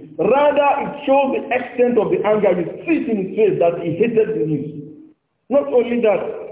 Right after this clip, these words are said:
يَتَوَارَى مِنَ الْقَوْمِ مِنْ سُوءِ مَا بُشِّرَ بِهِ. It's an evil news for you to give birth to a female at the,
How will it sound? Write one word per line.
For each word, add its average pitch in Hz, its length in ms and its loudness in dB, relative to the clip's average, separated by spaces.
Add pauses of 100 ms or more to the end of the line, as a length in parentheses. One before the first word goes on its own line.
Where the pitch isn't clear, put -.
(340)
يَتَوَارَى 262 720 4 (100)
مِنَ 233 80 0
الْقَوْمِ 240 560 4
مِنْ 220 380 -2
سُوءِ 269 680 0
مَا 202 160 4
بُشِّرَ 190 360 0 (120)
بِهِ. 143 480 -6
It's 240 160 -2
an 233 240 0
evil 262 320 2
news 214 600 0 (360)
for 175 140 2
you 220 160 -2
to 180 180 -4
give 160 240 -6
birth 170 220 2
to 151 40 -4
a 135 200 -6
female 165 540 -2
at 127 60 -6
the, 131 140 -10